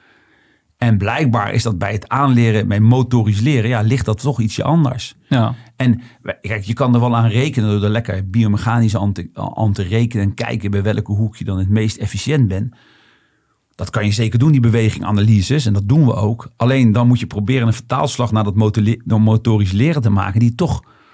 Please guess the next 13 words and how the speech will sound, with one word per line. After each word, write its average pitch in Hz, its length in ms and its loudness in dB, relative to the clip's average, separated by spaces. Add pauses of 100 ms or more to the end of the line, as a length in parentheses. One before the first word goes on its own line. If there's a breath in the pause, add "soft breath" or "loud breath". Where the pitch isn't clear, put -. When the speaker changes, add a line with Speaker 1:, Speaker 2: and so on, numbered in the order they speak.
(680 soft breath)
Speaker 1:
ja, 123 340 -4 (240)
eh, 113 300 2
wat 123 160 -2
implicieter 135 640 2
is 127 140 4
dan 117 280 4
dat 117 220 2
jij 117 240 0
in 117 100 4
eerste 139 300 0
instantie 117 640 2
zou 113 200 2
willen. 147 280 0